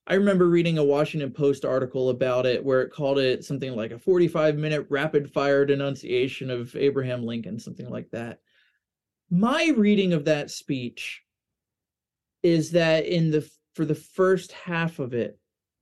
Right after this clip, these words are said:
Douglass is recounting his views as an abolitionist and critic of Lincoln during the war years. He recounts the, the ways that Lincoln disappointed him and other Black Americans, the ways that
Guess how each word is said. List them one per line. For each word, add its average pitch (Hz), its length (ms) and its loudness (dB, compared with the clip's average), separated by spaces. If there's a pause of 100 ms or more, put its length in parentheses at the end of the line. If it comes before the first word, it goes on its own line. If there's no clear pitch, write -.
(420)
Douglass 240 520 2
is 185 160 0
recounting 170 1160 -2
his 135 300 -2
views 202 840 -2 (500)
as 156 360 2
an 151 180 -4 (120)
abolitionist 180 920 2
and 139 200 -4
critic 196 460 2
of 165 140 0
Lincoln 143 640 -2 (520)
during 175 420 4
the 156 80 2
war 143 340 2
years. 123 300 -2
He 165 180 0
recounts 208 760 -2
the, 180 300 2
the 165 120 0
ways 190 520 2
that - 160 -4
Lincoln 175 340 0
disappointed 147 720 -2
him 123 360 -6
and 139 260 -2
other 139 240 2
Black 131 320 0
Americans, 131 500 -4
the 165 80 0
ways 180 500 2
that 170 260 2